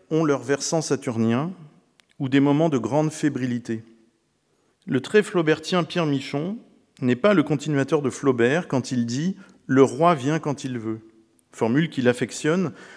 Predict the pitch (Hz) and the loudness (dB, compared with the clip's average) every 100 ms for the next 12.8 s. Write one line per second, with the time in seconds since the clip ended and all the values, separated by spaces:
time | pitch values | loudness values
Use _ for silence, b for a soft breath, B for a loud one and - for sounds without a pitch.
0 | B 127 123 175 151 135 127 - 170 135 | B -4 0 2 2 2 0 -2 -2 -2
1 | - 185 135 120 120 151 143 123 139 175 | -4 -8 -4 -4 0 0 2 2 2 0
2 | 120 131 - 139 120 131 151 123 151 147 | -2 -4 -2 -2 2 0 0 0 0 0
3 | 135 135 135 - 123 - 143 123 - 120 | 0 0 -2 -2 -4 -4 -6 -8 -8 -6
4 | 110 101 - _ _ _ _ B B B | -6 -8 -14 _ _ _ _ B B B
5 | B B B - 165 185 170 226 190 175 | B B B -2 0 0 2 2 2 -2
6 | 202 - 170 160 180 147 117 104 - 139 | -2 0 0 4 2 2 -4 -10 -4 -2
7 | 123 127 147 180 165 156 135 - 175 185 | 0 0 0 -2 -2 0 0 2 0 0
8 | - 127 113 139 139 151 170 156 123 123 | -6 -6 0 -2 0 -2 -2 -4 0 2
9 | 113 120 117 - - _ _ _ _ _ | 2 0 -2 -4 -20 _ _ _ _ _
10 | _ B B B - 127 156 151 202 127 | _ B B B -4 0 2 2 0 2
11 | 139 156 165 156 143 - 196 127 151 147 | 2 2 4 2 0 0 0 0 0 -2
12 | 147 165 151 143 127 113 110 | -2 -2 -2 -2 -2 -6 -8